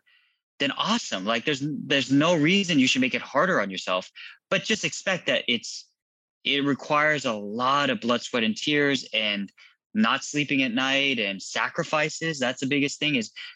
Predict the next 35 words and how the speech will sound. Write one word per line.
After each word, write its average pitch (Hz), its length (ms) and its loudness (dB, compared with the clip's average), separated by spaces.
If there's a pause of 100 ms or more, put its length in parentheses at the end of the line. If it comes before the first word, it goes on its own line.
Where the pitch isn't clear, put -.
(100)
you're 110 160 2
gonna 120 280 2
have 131 220 0
to 139 80 -2
sacrifice. 117 920 -2 (460)
You 123 120 2
know, 127 120 2
I 127 180 2
mean, 139 340 2 (480)
this 190 120 -2
is 233 120 -2
my 190 140 2
day 135 140 2
off. 160 180 0
I'm 170 100 -2
shooting 185 380 0
a 127 80 -2
film 185 320 -2
right 123 180 0
now. 117 180 0
This 127 180 -2
is 147 120 -8
my 135 140 2
day 120 180 2
off, 139 440 2 (420)
and 123 80 0
I'm 139 100 0
doing 160 200 -2
press 147 420 -4 (140)
for 135 200 0
my 127 160 0
film 185 320 0
because 127 340 0
it's 127 140 -2
important. 139 640 0